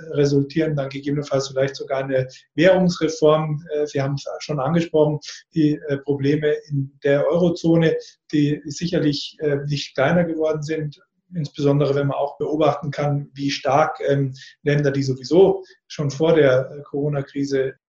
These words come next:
kritisch zu betrachten gewesen sind, ähm, jetzt, äh, doch auch in der Krise sehr stark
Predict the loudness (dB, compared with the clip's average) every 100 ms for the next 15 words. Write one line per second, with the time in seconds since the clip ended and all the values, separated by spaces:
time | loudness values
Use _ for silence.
0 | _ 0 2 4 2 2 -2 -10 -2 2
1 | 2 0 0 0 0 -4 0 0 0 -2
2 | -4 -4 -4 -4 -2 -2 -2 -4 0 0
3 | 0 -8 -12 -8 -6 -2 -2 0 -2 -2
4 | -4 -6 -4 -4 -4 -4 0 0 0 -2
5 | 0 0 -2 -10